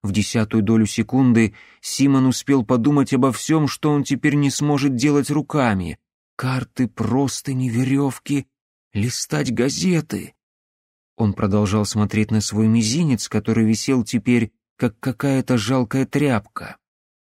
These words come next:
Из глаз катились слезы. Он снова закричал, скорее от обиды и ужаса, чем от боли. Марита завороженно смотрела на него.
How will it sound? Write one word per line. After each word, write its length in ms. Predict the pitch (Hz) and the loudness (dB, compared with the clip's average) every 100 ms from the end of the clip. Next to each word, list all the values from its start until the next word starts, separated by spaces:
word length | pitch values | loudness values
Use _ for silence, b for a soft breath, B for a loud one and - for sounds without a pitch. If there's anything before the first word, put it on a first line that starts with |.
| _ | _
Из 200 | 113 104 | -2 -2
глаз 360 | 95 110 113 - | 0 2 2 0
катились 440 | 120 107 120 117 | -4 0 2 2
слезы. 680 | - 113 110 95 92 - - _ _ _ _ _ | 0 0 2 0 -4 -12 -20 _ _ _ _ _
Он 160 | - 123 | 0 0
снова 400 | - 165 170 127 | 0 0 2 2
закричал, 720 | 110 113 117 - 117 92 87 - b | 0 0 -2 0 -2 -2 -6 -18 b
скорее 460 | - - 120 139 143 | -10 -2 2 4 2
от 100 | 139 | 2
обиды 360 | 135 143 139 156 | 0 2 2 2
и 140 | 156 | 2
ужаса, 540 | 151 170 110 110 113 | 2 2 2 0 -2
чем 240 | 104 117 113 | -2 0 2
от 100 | 110 | 2
боли. 540 | 110 120 92 - - _ _ _ _ _ _ _ | 2 2 0 -4 -14 _ _ _ _ _ _ _
Марита 720 | - 98 98 101 104 120 127 - _ - | 0 2 2 0 0 0 0 -4 _ -8
завороженно 760 | 98 113 110 113 95 117 117 113 | -2 2 2 2 0 2 2 0
смотрела 640 | - 117 113 107 104 95 | 0 0 2 0 2 0
на 140 | 98 | 0
него. 440 | 98 95 92 107 | 0 0 -2 -6